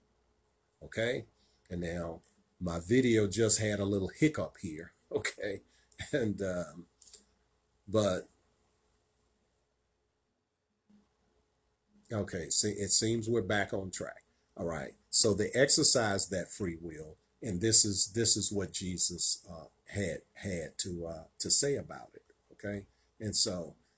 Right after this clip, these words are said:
uh, you know, I think we've probably had enough, uh, for today, and I really appreciate you all being there.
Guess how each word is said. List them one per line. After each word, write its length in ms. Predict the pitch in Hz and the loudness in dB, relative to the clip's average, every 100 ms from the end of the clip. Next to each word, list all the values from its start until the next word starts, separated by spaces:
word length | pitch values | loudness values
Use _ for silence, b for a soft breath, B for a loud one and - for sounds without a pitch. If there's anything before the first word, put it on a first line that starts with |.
| _ - | _ -16
uh, 60 | - - | -14 -6
you 120 | 117 | -4
know, 220 | 101 101 | -4 -4
I 60 | 107 | -6
think 340 | - 175 175 | 0 2 2
we've 200 | 143 - - | 0 -2 0
probably 640 | 127 123 110 98 98 90 - _ _ _ _ - | 0 0 -2 -4 -4 -8 -14 _ _ _ _ -4
had 260 | 120 110 | -2 0
enough, 560 | 98 101 95 98 87 - - | -2 -2 -2 -2 -2 -4 -6
uh, 360 | 95 90 85 80 - _ | -8 -8 -8 -12 -16 _
for 300 | - 98 82 | -6 -4 -4
today, 560 | - 76 78 78 73 - _ _ _ - | -6 -8 -8 -10 -12 -20 _ _ _ -12
and 360 | 95 85 82 - | -8 -8 -8 -10
I 60 | 90 | -6
really 300 | 98 104 90 | -4 -2 -4
appreciate 580 | - 113 101 101 90 | -6 -4 -2 -4 -6
you 200 | 90 90 | -8 -10
all 420 | 87 82 80 78 - _ _ _ - | -10 -10 -12 -16 -20 _ _ _ -12
being 340 | 87 80 76 | -10 -10 -14
there. 380 | 76 73 76 | -16 -20 -20